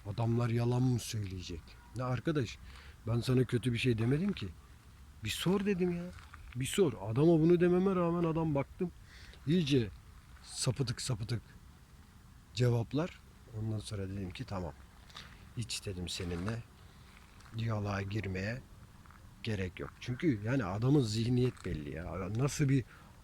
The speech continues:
artık nasıl bir, e, bir şey olmuşsa, nasıl bir bunlara kör gözüyle inanmışsa arkadaşlar ne desek de boş. İşte bazılarına maalesef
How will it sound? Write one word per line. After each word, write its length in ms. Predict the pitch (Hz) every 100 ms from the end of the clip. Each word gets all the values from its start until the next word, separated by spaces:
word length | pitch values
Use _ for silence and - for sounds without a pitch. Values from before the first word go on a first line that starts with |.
| -
artık 400 | 117 120 - 110
nasıl 300 | 117 131 139
bir, 220 | 123 123 - - - - -
e, 80 | 139 117 113 113 113 110 107 107
bir 100 | 117 - - -
şey 260 | - - 120
olmuşsa, 600 | 120 120 160 151 - 107 - - -
nasıl 400 | 117 135 - 123
bir 120 | 120
bunlara 460 | 123 123 120 120 - -
kör 240 | - 143 123
gözüyle 440 | 117 117 117 123
inanmışsa 800 | 123 120 117 127 147 - 123 147 - - - - - - - - - - - - - - - - - -
arkadaşlar 720 | 98 90 101 92 - 123 - - - - 113
ne 140 | 107
desek 360 | 85 - 85 131
de 80 |
boş. 240 | 104 87 -
İşte 300 | 107 - 117
bazılarına 640 | 135 147 135 139 139 156
maalesef 600 | 151 151 131 - 165 -